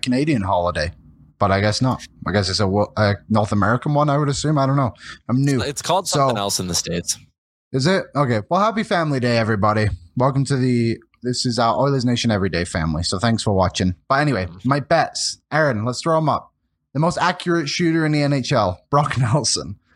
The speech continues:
Speaker 1: over three and a half. He's hit this, I believe, in four of his last six. So plus one twenty seems good. I know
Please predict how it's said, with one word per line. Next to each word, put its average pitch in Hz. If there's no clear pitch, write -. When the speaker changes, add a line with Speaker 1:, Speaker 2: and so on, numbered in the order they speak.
Speaker 1:
over 135
three 160
and 160
a 147
half. 151
He's 233
hit 247
this, 120
I 139
believe, 151
in 180
four 147
of 165
his 160
last 156
six. 185
So 139
plus 208
one 233
twenty 175
seems 165
good. 135
I 131
know 139